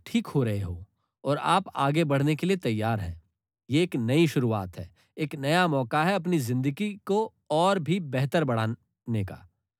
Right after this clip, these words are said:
अपने दिल को खुला रखें और नए रिश्तों के लिए तैयार रहें। जिंदगी में बहुत कुछ है एक्सप्लोर करने के लिए, बहुत कुछ है हासिल करने के लिए।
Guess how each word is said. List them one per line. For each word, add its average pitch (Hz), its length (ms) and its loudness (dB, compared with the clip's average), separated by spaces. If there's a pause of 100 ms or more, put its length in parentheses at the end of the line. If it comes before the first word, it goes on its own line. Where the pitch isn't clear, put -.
(540)
अपने 208 240 2
दिल 165 200 2
को 208 140 0
खुला 165 380 2
रखें 175 360 -2
और 156 200 -4
नए 151 300 0
रिश्तों 147 340 -2
के 175 100 -2
लिए 208 120 0
तैयार 131 400 0
रहें। 101 240 -10 (840)
जिंदगी 180 420 2
में 247 260 -2
बहुत 165 300 0
कुछ - 300 -4
है 247 180 -2 (100)
एक्सप्लोर 208 420 -2
करने 143 260 0
के 123 120 -4
लिए, 110 180 -2
बहुत 190 320 -2
कुछ 190 240 0
है 226 80 4
हासिल 170 420 0
करने 147 280 0
के 123 100 -4
लिए। 98 220 -8